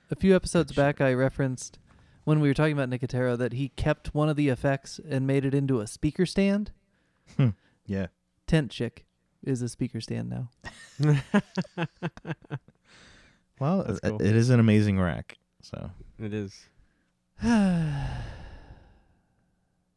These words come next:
Speaker 2: All right, good night.
Speaker 1: Gotta cut that out, too.
Speaker 2: <laughs>
Speaker 1: All right, here we go. So they get to the, uh,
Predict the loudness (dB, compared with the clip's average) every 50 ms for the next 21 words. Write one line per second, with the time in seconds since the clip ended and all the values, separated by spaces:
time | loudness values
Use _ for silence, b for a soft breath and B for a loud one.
0 | _ _ 0 0 0 0 0 2 2 2 2 2 -2 -6 _ _ -2 0 0 0
1 | 0 -2 0 2 0 2 2 2 0 0 0 0 0 -2 0 -2 -2 -2 0 0
2 | 0 2 2 2 2 0 0 -2 -2 -2 -2 0 0 -2 -2 -2 b b b b
3 | b b b b b b b b b b b b b b b b b b b b
4 | b b b b b b b _ _ _ _ _ _ _ _ -20 _ _ -8 -6
5 | -2 0 0 0 0 _ -2 -2 -2 -2 _ -6 2 4 4 4 4 0 -4 -2
6 | 2 2 2 2 0 -2 -4 _ _ _ _ -2 -2 0 0 0 0 -2 -2 -2
7 | -2 -2 -2 0 0 0 0 0 0 -2 -4